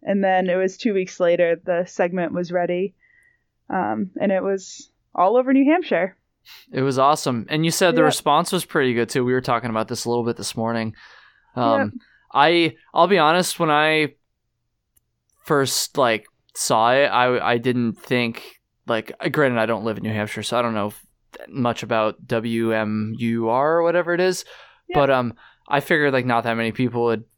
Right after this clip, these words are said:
Speaker 2: watch it, but it sounded like you actually got, like, a decent amount of subscribers and views and stuff from it afterwards, which is really cool, huh?
Speaker 1: Yeah, a lot of people that live in New Hampshire watch New Hampshire Chronicle,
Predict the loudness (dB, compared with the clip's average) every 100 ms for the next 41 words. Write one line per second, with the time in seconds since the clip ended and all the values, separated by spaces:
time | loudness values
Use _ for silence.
0 | _ _ _ -12 -2 0 0 0 0 0
1 | 2 2 4 2 0 2 2 2 0 -2
2 | 0 0 -2 -4 -4 -4 -2 -2 -2 0
3 | -2 -4 -6 -6 -2 0 0 -2 -2 -2
4 | -2 -4 -4 -4 -4 -6 -4 -4 -2 -4
5 | -2 -2 -2 -4 -6 -6 -6 -8 -6 -4
6 | -4 -2 -2 -2 -2 -6 -8 _ _ _
7 | _ 2 4 4 0 -4 0 2 4 2
8 | 0 -2 0 0 0 -6 _ -20 -20 _
9 | -6 2 4 4 2 0 -2 0 0 0
10 | -2 -2 -2 -4 -6 -10 -8 -6 -2 -2
11 | -2 -4 -2 -4 -4 -4 -4 -4 -6